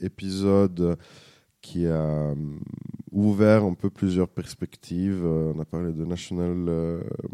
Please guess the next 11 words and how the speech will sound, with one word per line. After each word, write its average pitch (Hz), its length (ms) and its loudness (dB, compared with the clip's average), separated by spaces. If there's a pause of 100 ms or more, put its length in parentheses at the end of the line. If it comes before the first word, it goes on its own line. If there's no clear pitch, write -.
(320)
Museum, 104 800 2
de 85 140 -2
British 92 520 -4
Museum, 92 760 4
de 80 160 -4
questions - 420 -8
de 82 240 -4 (180)
restitution. 92 760 -2
On 87 100 0
a 76 40 -2
essayé 87 320 -6